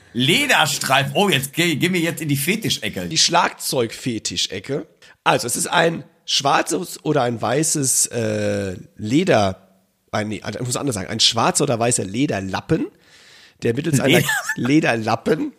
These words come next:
Speaker 1: Wir gehen immer mehr in die Fetischecke.
Speaker 2: Ein
Speaker 1: Liebe
Speaker 2: Lederlappen.
Speaker 1: Zuhörerinnen und Zuhörer, es wird heiß. Es wird ein heißer Sommer mit Timo Ickenroth.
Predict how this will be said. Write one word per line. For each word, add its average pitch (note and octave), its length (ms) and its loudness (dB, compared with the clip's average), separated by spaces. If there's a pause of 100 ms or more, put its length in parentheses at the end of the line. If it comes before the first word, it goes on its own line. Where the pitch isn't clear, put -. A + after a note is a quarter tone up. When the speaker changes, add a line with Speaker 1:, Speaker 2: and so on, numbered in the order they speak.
(200)
Speaker 1:
Wir B2 140 0
gehen A#2+ 180 2
immer B2 200 2
mehr A#2 180 2
in G#2 80 0
die G2 60 0
Fetischecke. F2+ 600 -6 (440)
Speaker 2:
Ein A#2 200 0
Speaker 1:
Liebe C3 200 2
Speaker 2:
Lederlappen. E3+ 280 6
Speaker 1:
Zuhörerinnen F3+ 360 6
und D#3 80 4
Zuhörer, C#3 560 4
es B2 200 0
wird A2+ 220 2
heiß. G#2 340 0
Es E2 160 -10
wird F2+ 200 -2
ein F2 220 -2
heißer F#2+ 300 0
Sommer F2 260 0
mit E2+ 220 -8
Timo C3 600 2 (180)
Ickenroth. G#2+ 1300 2